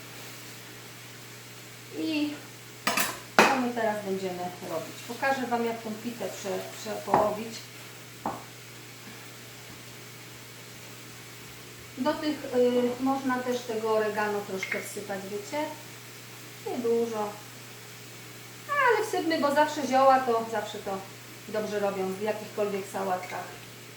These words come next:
Nie mam więcej suszonych ziół. Mam, aha, wiecie co? Mam, y, suszoną, mam suszoną pietruszkę. O, wrzucę troszkę suszonej pietruszki, będzie tak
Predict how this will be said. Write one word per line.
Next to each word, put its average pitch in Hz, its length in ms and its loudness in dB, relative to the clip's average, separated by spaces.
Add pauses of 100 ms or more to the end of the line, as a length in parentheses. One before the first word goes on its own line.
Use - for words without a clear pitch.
(420)
Nie 403 120 6
mam 311 240 10
więcej 277 480 4 (100)
suszonych 247 480 2
ziół. 247 240 10
Mam, 269 240 6 (380)
aha, 311 360 4 (200)
wiecie 285 300 -6
co? 370 140 8
Mam, 349 200 10
y, 311 60 4 (480)
suszoną, 302 460 4 (640)
mam - 300 12
suszoną 339 440 4
pietruszkę. 254 840 0 (520)
O, 427 260 8
wrzucę 247 320 4
troszkę 214 340 -2 (180)
suszonej 196 320 -2
pietruszki, 190 600 -6
będzie 190 260 -6
tak 190 140 -8